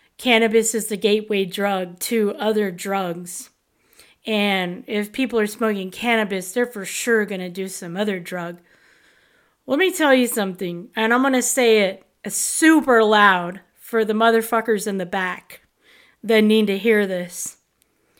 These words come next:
Cannabis is not a fucking gateway drug, okay? It doesn't open you up to different fucking drugs. Cannabis is the most healing herb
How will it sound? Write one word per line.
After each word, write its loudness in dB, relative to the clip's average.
Cannabis 2
is 10
not 4
a 0
fucking -2
gateway 0
drug, -10
okay? -8
It 0
doesn't 4
open 6
you 4
up 0
to -2
different -4
fucking -6
drugs. -8
Cannabis 4
is 2
the -6
most -2
healing 0
herb 4